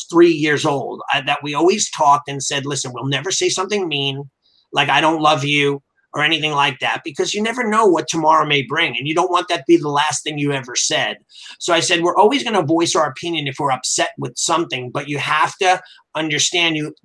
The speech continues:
our rule in the house is to do it in a respectful way." Now, uh, my daughter's not perfect. She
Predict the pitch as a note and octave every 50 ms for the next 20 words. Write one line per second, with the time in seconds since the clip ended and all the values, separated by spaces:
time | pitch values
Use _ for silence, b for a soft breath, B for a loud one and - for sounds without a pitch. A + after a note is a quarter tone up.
0 | C#3+ C#3 C3+ - D3 D#3 F3+ F#3+ F#3 F3+ G3+ G#3+ G#3 F3+ D#3+ D#3+ D#3+ D#3+ D3 C3
1 | C3 D#3+ F3+ F#3+ E3+ D3+ C3+ - C#3+ C3 - - C3+ B2+ D3 D#3 D#3 D#3 D3+ D3+
2 | C#3+ C#3 C3 B2+ - - - - - C#3 C3+ - - B2 A2 A2+ G#2+ G#2 G#2 -
3 | D#3 F3 F#3+ G3 F#3+ - F3 F#3 G3 A3 A3+ G3 F3+ G3+ F3 D#3 C#3 C3 D3 B2
4 | B2 - - C3+ A#2+ A2 - B2 B2 - - C#3+ C#3 C3+